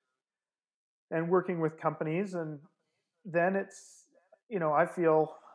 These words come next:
it's just, it's just about being professional and, and being a good communicator and, and being a nice person and interacting with people, like, treating people well. Um, that it, it all might seem like really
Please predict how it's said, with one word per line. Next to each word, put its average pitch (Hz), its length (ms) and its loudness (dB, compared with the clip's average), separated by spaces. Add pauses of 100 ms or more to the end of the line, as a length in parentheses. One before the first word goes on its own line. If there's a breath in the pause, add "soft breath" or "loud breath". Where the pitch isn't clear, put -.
it's 165 220 -6
just, - 240 -8 (220)
it's 165 140 -14
just 214 200 -8
about 214 260 -2
being 165 380 -6 (1400)
professional 190 720 -2
and, 139 320 -8
and 143 220 -12
being 160 220 -6
a 156 60 0
good 160 260 -6
communicator 160 800 -4
and, 139 200 -10 (160)
and 135 180 -12
being 147 200 -8
a 147 40 -8
nice 139 280 -8
person 160 520 -6
and 139 260 -12
interacting 156 640 -6
with 147 200 -12
people, 165 260 -6
like, 139 180 -6
treating 151 280 -8
people 156 320 -6
well. 139 360 -2 (520)
Um, 139 340 -4
that 147 160 0 (160)
it, 180 200 -8
it 165 100 -2
all 160 140 2
might 165 280 -4
seem 165 300 -8
like 139 180 -6 (140)
really 151 320 -6